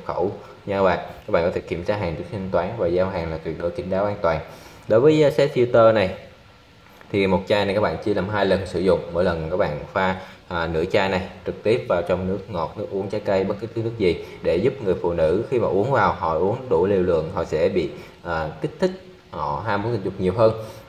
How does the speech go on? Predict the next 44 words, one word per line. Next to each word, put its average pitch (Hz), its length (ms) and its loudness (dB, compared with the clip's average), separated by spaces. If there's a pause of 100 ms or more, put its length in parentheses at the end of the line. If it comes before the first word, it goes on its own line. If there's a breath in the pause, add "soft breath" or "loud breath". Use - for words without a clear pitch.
(120)
Thì, 104 180 4
à, 101 160 6
trong 123 100 -4
trường 104 120 0
hợp 95 200 4
mà 92 120 0
người 92 140 2
vợ 85 260 4
của 87 80 -6
mình 92 240 -2
bị 82 80 2
lạnh 82 240 -2
cảm 85 240 -2
ha, 110 220 0
các 117 60 0
bạn 82 280 0
sử 92 120 -4
dụng 90 220 2 (140)
để 78 180 -2
cho 101 320 0 (300 loud breath)
người 95 140 -2
vợ 87 260 4
mình 82 360 -4
có 101 120 -6
thể 92 200 2
lấy 92 180 2
lại 117 280 -2
cái 104 80 -4
ham 104 200 -2
muốn 95 200 0
tình 92 140 0
dục, 92 160 4 (340 loud breath)
à, 90 340 0 (1300)
lấy 101 160 4
lại 90 180 2
cái 104 100 2
ham 110 120 -2
muốn 104 100 -2
tình 104 100 -4
dục 92 260 4
và 87 220 -2
sử - 140 -6
dụng 92 180 -2
một, 85 80 -4